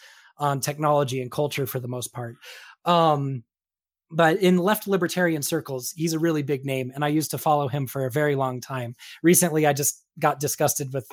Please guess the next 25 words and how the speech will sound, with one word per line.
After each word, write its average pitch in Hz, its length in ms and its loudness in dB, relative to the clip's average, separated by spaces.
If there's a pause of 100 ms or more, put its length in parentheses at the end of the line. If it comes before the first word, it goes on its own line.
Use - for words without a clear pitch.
(140)
him 127 200 -4
and 120 300 -6
kinda 135 180 -2
washed 127 240 -2
my 120 120 -8
hands 131 260 -4
of 120 60 -10
the 120 60 -12
mess. 117 220 -12 (300)
However, 170 440 6 (280)
he 202 280 2
is 185 140 6
very 180 300 4
Jewish 147 380 -2
and 139 100 -4
very 151 220 -2
proud 147 280 2
of 139 160 -2
it. 127 160 -8 (460)
Um, 156 680 4
and 170 340 0
as 165 200 2
a 151 100 2
case - 480 0
study, 131 500 -2